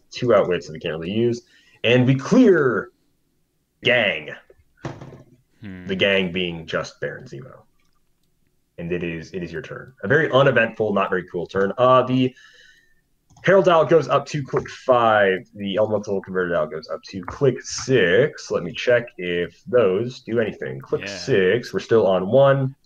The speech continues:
Speaker 2: Atlas gonna
Speaker 1: And
Speaker 2: take some
Speaker 1: Herald Dial
Speaker 2: damage.
Speaker 1: on click five gives me Quake. What was that?
Speaker 2: Are we, are we gonna kill Atlas at some point with the converter?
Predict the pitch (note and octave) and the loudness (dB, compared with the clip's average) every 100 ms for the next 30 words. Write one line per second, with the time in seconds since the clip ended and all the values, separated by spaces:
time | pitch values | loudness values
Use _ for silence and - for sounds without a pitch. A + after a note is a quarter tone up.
0 | - F#2+ - G2+ - G2 G2 G2 F#2+ C3+ | -12 -12 -12 -18 -18 -10 -4 -4 0 2
1 | C3+ B2+ C3 B2 A#2+ A2+ A2+ A#2+ - A2+ | 2 4 6 6 6 2 0 -4 0 2
2 | A#2 A#2 A#2 - _ - B2 A#2 A#2+ A#2 | 4 6 2 -2 _ -6 -4 -2 -2 -2
3 | A#2 A2+ - - F2 - - - _ _ | -2 -4 -4 0 0 -2 -18 -20 _ _
4 | _ _ _ _ _ _ _ _ _ _ | _ _ _ _ _ _ _ _ _ _
5 | _ _ _ _ _ F2+ G2 A2+ - _ | _ _ _ _ _ -8 -8 -8 -12 _
6 | _ _ _ _ - _ _ _ _ _ | _ _ _ _ -20 _ _ _ _ _
7 | _ _ _ _ _ - - G2+ F2+ - | _ _ _ _ _ -20 -20 -16 -16 -16
8 | F#2+ F#2 F2+ F#2 - G2 F#2+ - F2 E2+ | -16 -14 -14 -16 -14 -14 -14 -16 -16 -16
9 | F#2 - - F#2+ F#2 G2 F#2 F#2+ - F#2+ | -16 -18 -16 -16 -16 -16 -16 -18 -18 -20
10 | - F#2+ F#2+ F#2+ F#2+ | -16 -14 -12 -14 -16